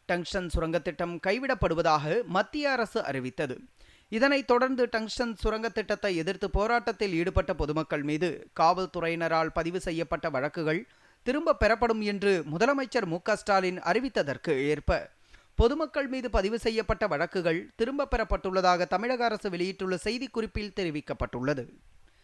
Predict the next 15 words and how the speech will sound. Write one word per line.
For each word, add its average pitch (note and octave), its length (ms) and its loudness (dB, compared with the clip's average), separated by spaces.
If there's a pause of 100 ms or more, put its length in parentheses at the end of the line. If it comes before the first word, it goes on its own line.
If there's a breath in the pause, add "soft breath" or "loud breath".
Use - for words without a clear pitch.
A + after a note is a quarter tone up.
(380 soft breath)
இதனிடையே, F3+ 540 2 (140)
டங்ஸ்டன் G3+ 440 -4
சுரங்க E3+ 320 2
ஏலத்திற்கு D3+ 560 -2
எதிராக C#3 420 0
போராடி C#3+ 480 0 (120)
மூன்று A3+ 340 -4
மாதத்தில் G#3 480 -2
வெற்றி D#3+ 260 -8
கிடைத்துள்ளதாக C3+ 760 -4 (420 soft breath)
முதலமைச்சர் C4+ 560 2
மு F#3+ 140 -4
க A3+ 140 -8
ஸ்டாலின் G3 480 0
தெரிவித்துள்ளார். C3 600 -6